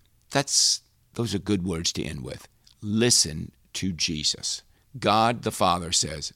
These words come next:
"Listen to Jesus." And if you and I will listen to Jesus, and by the grace and mercy of God, the Holy Spirit,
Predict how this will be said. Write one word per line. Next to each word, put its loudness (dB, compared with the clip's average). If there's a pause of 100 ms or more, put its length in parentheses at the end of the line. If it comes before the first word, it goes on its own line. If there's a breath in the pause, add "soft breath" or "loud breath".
(140)
"Listen 2
to -12
Jesus." -4 (360 soft breath)
And -2
if -4
you 2
and 0
I 0
will -6
listen 2
to -2
Jesus, -4 (240)
and -6
by -2
the -10
grace 0
and -4
mercy 0
of -6
God, -4
the -12
Holy -4
Spirit, -4